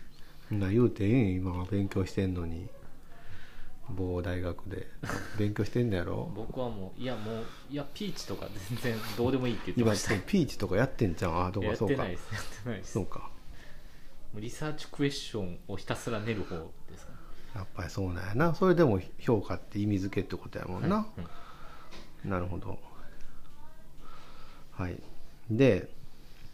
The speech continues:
Speaker 1: ね、ちょっとよう分からへんねんけど、生活世界っていうのは実在し経験されて生きている世界であっ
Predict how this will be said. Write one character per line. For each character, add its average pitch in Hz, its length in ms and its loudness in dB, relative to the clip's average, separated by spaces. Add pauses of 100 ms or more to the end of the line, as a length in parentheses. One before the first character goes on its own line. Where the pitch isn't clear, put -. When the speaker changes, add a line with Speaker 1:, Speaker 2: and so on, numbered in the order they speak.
(1500)
Speaker 1:
ね、 101 160 0
ち - 60 -8
ょ - 20 -12
っ - 20 -14
と - 80 0
よ 131 80 8
う 131 40 8
分 127 100 8
か 165 100 6
ら 135 80 10
へ 107 80 6
ん 90 60 0
ね 87 80 0
ん 90 40 -4
け - 100 -6
ど、 87 160 -4
生 110 240 2
活 - 280 2
世 139 160 4
界 98 220 4
っ - 20 -6
て - 180 -6
い 101 40 0
う - 20 2
の 98 160 2
は 117 320 6
実 107 260 0
在 113 240 8
し 107 200 0
経 117 280 4
験 110 280 2
さ 107 140 2
れ 104 120 4
て 101 220 2
生 95 160 0
き 110 80 -2
て - 160 4
い 120 40 6
る 123 60 6
世 143 160 4
界 95 240 4
で - 100 0
あ - 40 -2
っ - 100 -6